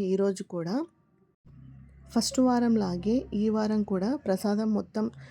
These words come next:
త్వరగానే అయిపోయింది. ఒక హాఫ్ అన్ అవర్‌కంతా మేము చేసుకెళ్ళిన ప్రసాదం అయితే అయిపోయింది. మేము ఈ వారం చేసుకున్నదైతే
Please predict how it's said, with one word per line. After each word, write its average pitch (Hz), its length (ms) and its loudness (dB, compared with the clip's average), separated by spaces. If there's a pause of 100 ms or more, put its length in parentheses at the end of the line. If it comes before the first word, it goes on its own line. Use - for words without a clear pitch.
(240)
త్వరగానే 214 560 2
అయిపోయింది. 190 760 0
ఒక - 220 -2
హాఫ్ 190 260 0
అన్ 214 120 4
అవర్‌కంతా 214 500 0
మేము 214 220 2 (200)
చేసుకెళ్ళిన 202 560 0
ప్రసాదం 208 480 0
అయితే 196 220 -2
అయిపోయింది. 185 680 -2 (680)
మేము 233 300 4 (160)
ఈ 214 120 0
వారం 214 340 2
చేసుకున్నదైతే 190 880 -2